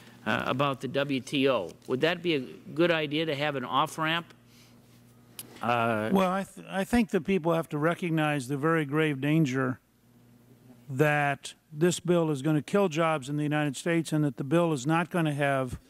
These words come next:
Speaker 2: any automatic effect on other countries except to export factories and export work. I do wanna recognize, uh, the, the distinguished chairman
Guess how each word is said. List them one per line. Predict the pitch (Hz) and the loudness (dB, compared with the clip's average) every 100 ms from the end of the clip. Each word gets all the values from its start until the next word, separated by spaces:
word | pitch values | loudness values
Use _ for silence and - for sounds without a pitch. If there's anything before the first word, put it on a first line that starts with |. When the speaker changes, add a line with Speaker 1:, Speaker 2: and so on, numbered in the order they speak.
| - - - _ - | -20 -20 -20 _ 0
Speaker 2:
any | 170 170 | 4 4
automatic | 156 165 165 160 160 156 147 | 4 2 2 0 0 0 -4
effect | 156 - 175 156 - | -4 -2 0 -2 -6
on | - 160 151 143 143 - _ | -4 0 2 2 -2 -6 _
other | 185 175 | 0 0
countries | 160 180 185 170 147 | 0 2 2 0 -2
except | 143 - 170 156 | -2 0 -2 -2
to | - 156 | -4 -4
export | 139 - 180 165 127 | -4 -2 2 0 0
factories | 165 165 - 151 139 131 _ _ - - - | 0 0 -2 -8 -6 -8 _ _ -20 -20 0
and | 147 | 2
export | 143 - 165 | 2 2 2
work. | 151 170 143 | 2 0 0
I | 156 | 0
do | 185 | 2
wanna | 202 160 | 2 2
recognize, | 175 175 170 156 151 139 | 0 -2 -6 -4 -4 -4
uh, | 139 135 | -8 -8
the, | 135 | -8
the | 139 | -8
distinguished | 139 - 190 156 - | -6 0 2 2 0
chairman | 185 165 160 | 0 2 -2